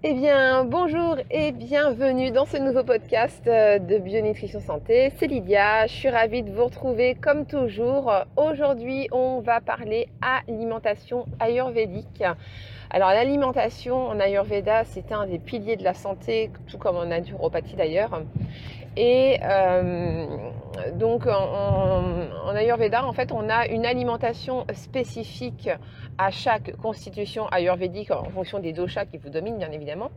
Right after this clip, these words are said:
Mais, euh, il existe également quelques règles de base à connaître qui s'appliquent à tout le monde. Et c'est ces règles aujourd'hui que je vais vous présenter. Moi, j'aime à les appeler les dix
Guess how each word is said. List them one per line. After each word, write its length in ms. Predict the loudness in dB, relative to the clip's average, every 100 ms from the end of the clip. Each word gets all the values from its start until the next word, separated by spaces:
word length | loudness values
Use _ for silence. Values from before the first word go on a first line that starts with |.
| -16 -18 -18 -16 -16 -6
Mais, 540 | -2 2 2 2 0 0
euh, 320 | 2 4 2
il 320 | 0 -4 -6 -6
existe 320 | -6 -8 -6
également 400 | -2 0 0 -2
quelques 320 | -4 -4 0
règles 520 | 0 2 2 4 0
de 140 | -2 -4
base 760 | -2 2 2 2 0 -4 -6 -6 -16 -14 -8 -2
à 120 | -2 -2
connaître 580 | 0 2 4 2 2 -4 -4 -4
qui 140 | -8
s'appliquent 500 | 0 0 0 -6 -8 0
à 120 | 0
tout 220 | 0 -2
le 80 | 0
monde. 480 | 0 -2 0 0 0 -4 -16 -14 0
Et 200 | 2 2
c'est 180 | 0 -4
ces 180 | 0
règles 300 | 2 2 0
aujourd'hui 380 | -2 -2 0 -2
que 100 | -4
je 120 | -6
vais 160 | -4 -4
vous 120 | -6
présenter. 760 | -6 0 0 0 -4 -2 -2 0
Moi, 240 | 0 -2
j'aime 260 | 0 0 0
à 20 |
les 160 | -2 -2
appeler 260 | -2 -2
les 180 | -2 -2
dix 420 | -6 -8 -6 -6